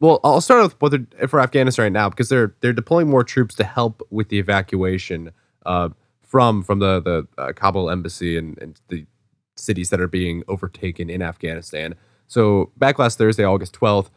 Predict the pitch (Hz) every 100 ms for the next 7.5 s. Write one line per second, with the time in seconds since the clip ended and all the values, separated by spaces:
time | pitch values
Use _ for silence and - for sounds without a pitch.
0 | _ - 170 131 110 131 147 120 - 160
1 | 156 139 120 107 135 104 123 117 113 -
2 | 127 113 113 110 113 101 - 117 117 107
3 | 104 101 - 123 107 87 85 - 92 101
4 | 98 98 90 55 - - _ _ _ -
5 | 95 90 82 85 _ _ _ _ _ _
6 | _ _ _ - - 113 110 107 98 98
7 | 107 95 101 95